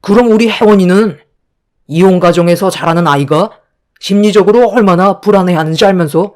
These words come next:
그런 말이 나와? 내가 저번에 노름한 건 미안하다고 했잖아.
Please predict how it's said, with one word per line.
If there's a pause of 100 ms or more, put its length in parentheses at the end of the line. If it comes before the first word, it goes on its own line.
(380)
그런
말이
나와? (600)
내가
저번에
노름한
건 (240)
미안하다고
했잖아.